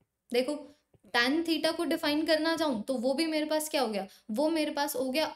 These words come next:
opposite by base, दोनों सेम ही तो है, इसीलिए बोला जाता है। और पैरेलैक्स मेथड के ऊपर कभी भी तुम्हें क्वेश्चन नहीं आएगा कि तुम्हें कोई ऐसा क्वेश्चन आए जो पैरेलैक्स से सॉल्व हो रहा है।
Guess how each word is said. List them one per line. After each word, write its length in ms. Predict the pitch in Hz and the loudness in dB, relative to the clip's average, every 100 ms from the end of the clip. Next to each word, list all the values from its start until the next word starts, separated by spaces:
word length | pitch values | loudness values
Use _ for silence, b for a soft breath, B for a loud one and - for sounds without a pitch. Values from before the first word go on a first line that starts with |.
| 240 | -2
opposite 720 | 233 330 349 220 202 - - | -2 0 2 2 0 -10 -6
by 160 | 208 185 - | -4 -4 -4
base, 280 | 233 302 - - - _ - | -2 -2 -4 -10 -14 _ -2
दोनों 240 | 254 254 269 | 0 2 0
सेम 220 | 247 247 | 0 0
ही 80 | 262 | -2
तो 120 | 294 | -4
है, 140 | 269 202 _ _ _ _ _ _ - | -6 -8 _ _ _ _ _ _ -6
इसीलिए 320 | 285 339 349 | -2 0 0
बोला 240 | 302 277 | 0 0
जाता 260 | 247 190 208 | 0 -2 -2
है। 120 | 196 | -4
और 160 | - 277 - - | -2 -4 -4 0
पैरेलैक्स 380 | 233 269 359 320 | 0 0 -4 -2
मेथड 300 | 277 302 302 | -2 -2 -2
के 60 | |
ऊपर 180 | 320 392 392 | -6 -6 -4
कभी 180 | 285 302 | -2 -2
भी 80 | 349 | -2
तुम्हें 240 | 370 392 440 | -6 -10 -2
क्वेश्चन 420 | 262 247 330 330 | -2 0 -2 -2
नहीं 160 | 359 349 | -2 -2
आएगा 300 | 214 190 - _ _ b b b b _ _ | -2 -4 -10 _ _ b b b b _ _
कि 380 | 302 311 330 - | 0 2 0 -2
तुम्हें 460 | 294 285 330 - 285 | -2 2 2 0 -2
कोई 160 | 311 311 | 2 2
ऐसा 220 | 285 320 | 2 2
क्वेश्चन 300 | 311 311 302 | 0 0 0
आए 80 | 311 | 0
जो 100 | 359 | -2
पैरेलैक्स 400 | 277 240 277 - | -2 0 -2 -4
से 100 | 320 | -4
सॉल्व 280 | - 240 220 | -2 -2 -2
हो 100 | 208 | -4
रहा 140 | 196 | -6
है। 320 | 202 _ - | -12 _ -20